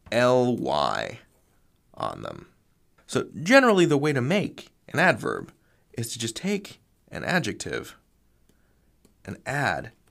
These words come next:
L Y to it. So you take the word slow, you add L Y, you get the adverb slowly.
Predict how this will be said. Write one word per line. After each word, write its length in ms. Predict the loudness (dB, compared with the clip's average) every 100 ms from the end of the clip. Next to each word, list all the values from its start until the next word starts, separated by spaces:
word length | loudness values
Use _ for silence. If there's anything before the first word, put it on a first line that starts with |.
| _ -2
L 220 | 2 2
Y 300 | 4 6 6
to 280 | 4 0 -6
it. 180 | -6 -8 _ _
So 140 | -10
you 40 | -8
take 200 | -8 -10
the 60 |
word 220 | -8 -8 -8
slow, 680 | -4 0 0 0 -2 -6 -10 _ _ _ _
you 60 | -8
add 160 | -6 -2
L 140 | -2
Y, 260 | -2 0 0
you 160 | 0 -2
get 120 | -4
the 120 | -2
adverb 440 | 0 0 2 2
slowly. 1000 | 0 -4 -2 2 4 4 2 -4 -8 -12